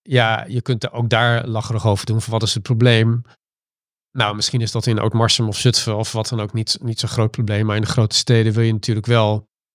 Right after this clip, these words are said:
toch een politie die ook vanuit het oogpunt van opsporing, maar ook vanuit het oogpunt van handhaving.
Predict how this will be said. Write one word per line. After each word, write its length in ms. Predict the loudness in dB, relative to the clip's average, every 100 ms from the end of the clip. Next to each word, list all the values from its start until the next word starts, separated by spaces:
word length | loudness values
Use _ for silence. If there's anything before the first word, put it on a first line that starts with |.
| _
toch 180 | 2 4
een 100 | 4
politie 520 | 4 4 2 -2 -4
die 320 | -2 -2 -4 _ _ _ _
ook 140 | 0 2
vanuit 280 | 2 -2 -2
het 120 | -4
oogpunt 480 | -6 -6 -6 -8 -6
van 240 | -6 -4
opsporing, 720 | 0 2 2 4 4 6 4 2
maar 140 | 0
ook 120 | -2
vanuit 240 | 0 0 0
het 80 | -4
oogpunt 300 | -8 -8 -4
van 100 | 0
handhaving. 840 | 2 2 2 2 0 0 -4 -6